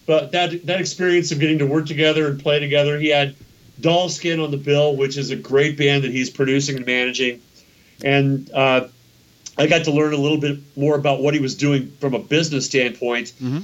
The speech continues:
Speaker 1: And then, uh, Mark Slaughter's album came out last year, and that really raised my eyebrows. That Slaughter Halfway There album on E M P is a very strong piece of work. And Mark Slaughter's a good friend of mine, and, uh, I, I, I got the feeling that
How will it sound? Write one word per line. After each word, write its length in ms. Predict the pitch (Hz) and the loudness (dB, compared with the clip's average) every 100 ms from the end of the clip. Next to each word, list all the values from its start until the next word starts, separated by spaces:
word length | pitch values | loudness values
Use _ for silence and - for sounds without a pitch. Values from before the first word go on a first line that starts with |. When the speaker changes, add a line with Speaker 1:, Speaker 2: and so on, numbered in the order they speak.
| - _ - | -10 _ -6
Speaker 1:
And 240 | 143 143 | -2 2
then, 260 | 151 175 180 | 2 2 2
uh, 200 | 185 180 | 2 2
Mark 240 | 165 208 | 4 2
Slaughter's 420 | 208 208 208 180 151 | 2 2 2 2 2
album 260 | 135 127 | 2 2
came 240 | 110 147 135 | -2 -2 0
out 200 | 131 123 | -2 -2
last 360 | 127 127 123 | -2 -4 -4
year, 180 | 139 135 | 0 0
and 120 | 127 | 0
that 200 | 143 185 | -2 -2
really 260 | 165 160 147 | 0 0 2
raised 300 | 135 139 139 | 2 2 0
my 120 | 127 | -4
eyebrows. 500 | 123 127 127 127 120 | -2 -2 0 0 0
That 220 | 156 156 | -2 -4
Slaughter 460 | 156 - 160 160 143 | -6 -2 -2 0 0
Halfway 440 | 143 147 147 143 | 0 -2 0 2
There 180 | 135 147 | 2 2
album 340 | 135 120 117 117 | 2 0 -2 -4
on 140 | 117 | -4
E 100 | 120 | -4
M 100 | 117 | -8
P 200 | 110 131 | -6 -4
is 200 | 110 104 - _ _ _ - | -4 -6 -12 _ _ _ -8
a 120 | 123 | -6
very 320 | 110 170 170 | -2 0 2
strong 380 | 151 156 143 131 | 0 2 2 2
piece 260 | 151 147 139 | 0 0 0
of 80 | |
work. 380 | 120 139 131 104 - - - - | 2 2 2 -2 -16 -20 -20 -10
And 260 | 135 135 135 | -4 -4 2
Mark 180 | 147 143 | 2 2
Slaughter's 420 | 165 156 160 127 | 0 2 0 -2
a 40 | |
good 200 | 117 139 | -2 0
friend 160 | 143 131 | 0 -2
of 60 | 127 | 0
mine, 280 | 131 131 | 0 0
and, 160 | 123 101 - _ _ - | 0 -4 -10 _ _ -4
uh, 260 | 135 127 120 - _ _ _ _ - | 0 0 -2 -8 _ _ _ _ -2
I, 240 | 131 131 | -2 -2
I, 220 | 127 131 - _ _ _ 151 | -2 -4 -4 _ _ _ -2
I 60 | |
got 200 | 143 175 | 0 0
the 80 | 170 | 0
feeling 360 | 160 165 160 147 | 0 2 2 2
that 240 | 135 131 | 0 0